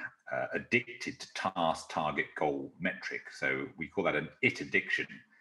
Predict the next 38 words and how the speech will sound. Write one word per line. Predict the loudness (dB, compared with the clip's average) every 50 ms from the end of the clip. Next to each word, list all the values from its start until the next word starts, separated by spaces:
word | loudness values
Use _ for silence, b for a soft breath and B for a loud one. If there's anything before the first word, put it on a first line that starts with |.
| -20 _ _ _ _ _ -8
I'm | -4 -4 -2
addicted | 0 -2 -2 -2 -2 -4 -2
to | -4 -6 -8 -2 4 6
doing | 6 8 6 4 2 0 -6 -6
things | -4 -4 -4 -4 -6 -8 -10 -8 -8
in | -6 -4
the | -4 -2
rational, | 2 4 4 4 4 2 -2 -2 -2 -4 -4
observable, | -4 0 2 4 4 4 4 0 -2 -2 -2 0 0 0 -2
objective | -2 0 0 2 2 0 0 -6 -10 -8 -2
world. | 2 4 4 4 4 2 -2 -6 -8 -12 _ _ _ _ _ -20 -20 _ _ _ _ _ _ 2
Um, | 2 4 4 2 0 -2 -6 -8 -6 -2
and | 0 0 0 2 2
we | 4 2 4
think | 4 2 2 2 2 2
that | 0 0 0 -2
some | -2 2 2 4
of | 4
the | 4 4
acceleration | 2 2 -2 -6 4 6 8 8 8 8 6 6 4 2 0 -4 -4
and | -4 -6
the |
competitive | -6 -6 -6 -4 0 0 0 0 -2 0 0 0 2
advantage | 4 4 4 4 4 2 -2 -2 -2
they | 0 0
really | 2 2 2 2 2 -2
seek | -6 -2 0 2 2 2 0 -4 -12 -16 -18 _ _ _ _ _ 4
doesn't | 4 4 4 4 -2 -4 -6 -8 -14 _ _ 0
come | 2 2 2 2 0 -4 -8 -12 -20 -20 _ _
from | -6 -6 -4
there. | -2 2 2 4 4 2 0 b b b b b b b b -4
It | -2 -2 -2 -2
comes | 0 2 2 2 2 0 0 -2
from | 0 2 2 2 4 2 0 -2
the | -2 -4 -2 0
interpersonal | 0 0 0 -2 -4 -8 0 2 4 4 4 4 2 -2 -4 -6 -6 -4
world | -2 -2 0 2 2 2 0 0 0
of | 0 -2